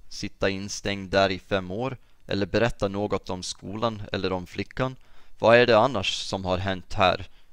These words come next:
Bara väntan. Ibland på dagen försöker jag faktiskt tala om hur jag har haft det här hemma på farmen. Fem år.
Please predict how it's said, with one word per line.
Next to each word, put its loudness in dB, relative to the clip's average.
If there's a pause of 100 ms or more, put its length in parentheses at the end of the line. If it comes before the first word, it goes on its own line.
(180)
Bara 2
väntan. -2 (1300)
Ibland 0
på 0
dagen 4
försöker -2
jag 2
faktiskt -4
tala 2
om 0 (260)
hur -4
jag 4
har 0
haft -2
det -4
här 0
hemma -6
på -10
farmen. -2 (200)
Fem -2
år. -4